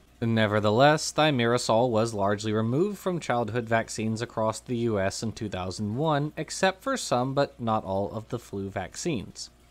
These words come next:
It's also the case that mercury levels in the blood of Americans have decreased from two thousand five to two thousand twelve,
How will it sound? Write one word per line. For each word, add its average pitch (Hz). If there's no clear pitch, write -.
It's 131
also 156
the 202
case 143
that 135
mercury 123
levels 110
in 120
the 113
blood 104
of 98
Americans 139
have 113
decreased 131
from 170
two 160
thousand 113
five 101
to -
two -
thousand 101
twelve, 156